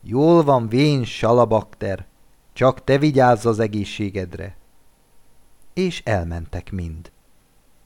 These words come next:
Madame Louise az üveges erkélyen állva, amíg a szobából kellemetes meleg áradt a délszaki növények közé,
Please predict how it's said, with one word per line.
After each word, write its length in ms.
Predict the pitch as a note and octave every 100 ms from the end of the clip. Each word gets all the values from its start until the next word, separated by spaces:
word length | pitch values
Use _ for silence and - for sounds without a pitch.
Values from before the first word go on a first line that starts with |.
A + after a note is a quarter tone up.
| _ A2+
Madame 400 | A#2+ G2+ F#2 F#2+
Louise 500 | A#2 C#3+ D3 C#3 -
az 200 | B2 B2
üveges 460 | C#3+ G#2 F#2 F2+ G#2+
erkélyen 580 | G#2+ G2+ - G#2 F#2 F#2+
állva, 560 | A#2 A2+ A#2 B2 C3+ -
amíg 300 | A#2 A#2+ A2
a 60 |
szobából 680 | - D3 C#3+ C#3 C3 A#2 G#2
kellemetes 760 | - A#2 A#2 A2+ A2+ - G2 -
meleg 340 | G#2 F#2+ F2+
áradt 580 | G#2 A2+ A#2+ B2 - -
a 80 | A#2+
délszaki 680 | A#2 B2 A2 - G#2+ G2+ F#2+
növények 520 | G#2+ A2 A2 A2+ -
közé, 480 | - G#2+ A#2 A#2+